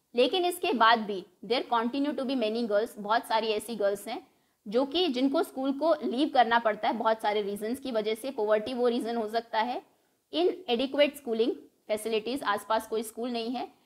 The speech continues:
या फिर discrimination। Providing equal schooling facilities to children from all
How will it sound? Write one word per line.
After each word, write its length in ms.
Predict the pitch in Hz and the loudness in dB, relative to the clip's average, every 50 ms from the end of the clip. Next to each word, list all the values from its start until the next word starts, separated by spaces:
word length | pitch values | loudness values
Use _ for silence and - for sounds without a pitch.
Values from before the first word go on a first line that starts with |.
| _ _ - | _ _ -4
या 140 | 214 240 262 | -2 0 0
फिर 160 | 269 349 349 | 0 0 0
discrimination। 840 | 262 233 240 - - 247 233 226 202 196 180 175 - - 160 143 - - _ _ _ _ _ - | 2 0 0 0 0 -2 -2 -2 -2 -4 -8 -10 -12 -14 -16 -16 -18 -20 _ _ _ _ _ -4
Providing 480 | 247 254 285 285 294 - 359 349 - - | 2 4 4 4 4 4 0 -2 -4 -4
equal 420 | 254 254 240 - 277 294 285 - | -6 -8 -4 -2 -2 -2 -2 -4
schooling 300 | - 233 220 220 240 277 - | -6 -6 -2 -2 -2 0 0
facilities 600 | 214 208 - 214 208 202 202 214 233 262 - 233 | 0 -2 -2 -2 -4 -4 -2 -4 -6 -6 -6 -6
to 80 | 233 | -6
children 380 | 233 - 208 208 196 202 214 285 269 - - _ _ _ _ _ - | -4 -4 -4 -4 -4 -4 -4 -6 -6 -10 -14 _ _ _ _ _ 0
from 140 | 262 262 262 - - | 2 2 2 2 4
all 240 | 240 254 277 415 | 6 6 6 6